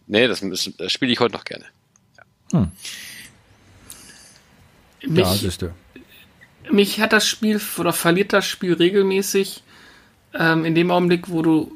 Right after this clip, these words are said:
Speaker 3: nach der ersten Arena bist und du musst halt irgendwie das erste Pokémon trainieren und dann musst du noch ein zweites blödes Pokémon trainieren, weil du kannst ja nicht nur mit einem kämpfen.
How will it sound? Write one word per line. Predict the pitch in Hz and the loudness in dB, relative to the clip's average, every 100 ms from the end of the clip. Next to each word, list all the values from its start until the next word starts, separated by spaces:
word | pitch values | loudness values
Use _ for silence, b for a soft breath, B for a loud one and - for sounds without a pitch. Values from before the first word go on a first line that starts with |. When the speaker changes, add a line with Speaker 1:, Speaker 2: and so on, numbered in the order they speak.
| - | -6
Speaker 3:
nach | 165 156 | -4 -2
der | 139 | -2
ersten | 151 - | -4 -4
Arena | 151 151 190 190 | -2 0 2 2
bist | 190 190 | 2 0
und | 170 | 0
du | 160 | 2
musst | 160 175 - | 2 2 0
halt | 170 156 | 0 0
irgendwie | 156 156 151 147 - | 0 0 2 0 -2
das | 143 | -6
erste | - 175 180 | -2 0 0
Pokémon | 170 165 170 165 156 | 0 0 2 4 2
trainieren | 156 151 151 151 147 | 0 2 4 4 2
und | 139 | 0
dann | 131 | 0
musst | 139 139 | 0 -2
du | 139 | -2
noch | |
ein | 135 | -2
zweites | 135 - 165 170 165 | -4 2 2 2 -4
blödes | 165 160 156 | 2 2 2
Pokémon | - 156 156 147 139 | -4 -2 -2 -2 -4
trainieren, | - 143 147 139 | -2 0 0 0
weil | 135 | -2
du | |
kannst | - 147 147 | -2 0 2
ja | |
nicht | 143 | 2
nur | 139 | 4
mit | 135 - | 2 4
einem | 156 180 | 2 2
kämpfen. | 175 175 160 - 156 | 2 2 0 -2 -4